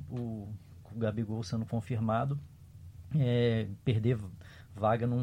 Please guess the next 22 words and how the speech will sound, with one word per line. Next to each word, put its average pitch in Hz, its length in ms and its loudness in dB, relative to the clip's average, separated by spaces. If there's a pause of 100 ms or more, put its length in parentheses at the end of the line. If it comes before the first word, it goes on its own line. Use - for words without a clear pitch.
num 113 280 0 (380)
médio 131 420 6
prazo 110 480 6
aí. 104 180 0 (540)
Mas 233 140 4
sim, 160 140 8
vai 180 140 12
ter 247 140 4
chance 175 340 8
o 170 40 6
Pedro, 165 320 6
com 185 120 4
certeza, 165 420 2
por 165 160 4
exemplo, 107 380 4
na 123 80 4
Recopa 143 380 6
Sul-Americana, 160 800 4
primeiro 156 320 6
jogo, 165 380 4
o 190 40 -4
Gabigol, 165 480 2